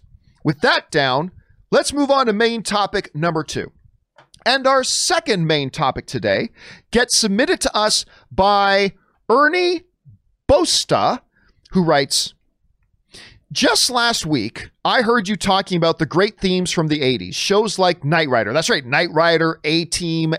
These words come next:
Airwolf, uh, you name it. Uh, "Did you see the reports that James Wan is producing a Knight Rider movie? I think this sounds awesome. The only thing I would be worried about is if they try to set it in the eighties.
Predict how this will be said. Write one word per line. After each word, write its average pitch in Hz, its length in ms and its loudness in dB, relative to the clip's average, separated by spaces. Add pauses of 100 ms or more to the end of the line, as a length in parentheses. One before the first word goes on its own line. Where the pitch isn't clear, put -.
Airwolf, 160 720 4 (320)
uh, 139 360 2 (100)
you 170 120 2
name 175 260 2
it. 123 120 -2 (220)
Uh, 170 160 2
"Did 208 260 -2
you 381 180 -2
see 294 280 0
the 247 140 0
reports 156 720 -2 (280)
that 170 240 0
James 226 640 0
Wan 123 640 0 (500)
is 214 200 2
producing 233 640 0
a 180 140 0
Knight 165 360 0
Rider 175 400 0
movie? 139 640 -4 (460)
I 247 140 2
think 262 220 -4
this 175 160 0
sounds 156 440 0
awesome. 180 460 0
The 156 120 0
only 370 380 2
thing 165 300 -2
I 151 120 4
would 135 160 2
be 127 120 -2
worried 123 340 2
about 92 340 -2
is 135 140 -4
if 170 80 -4
they 143 120 0
try 202 280 -2
to 233 80 -4
set 170 260 0
it 156 120 -4
in 131 100 -8
the 123 140 0
eighties. - 420 -2